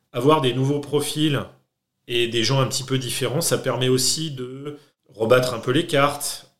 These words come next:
de retrouver des nouveaux points de vue, de discuter avec des nouvelles personnes et d'enrichir un peu le,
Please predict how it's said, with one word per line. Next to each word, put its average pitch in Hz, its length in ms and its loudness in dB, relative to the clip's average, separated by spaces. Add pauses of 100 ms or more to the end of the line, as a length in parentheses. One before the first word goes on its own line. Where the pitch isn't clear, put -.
de 110 160 -6
retrouver 120 680 0
des 117 140 0
nouveaux 117 260 2
points 147 220 2
de 143 80 0
vue, 135 300 2
de 110 220 -6
discuter 107 520 -12
avec 113 180 -8
des 104 120 -6
nouvelles 104 260 -2
personnes 135 480 -4
et 101 240 -18 (260)
d'enrichir 98 440 -4
un 98 60 -6
peu 95 160 -16
le, 104 180 -20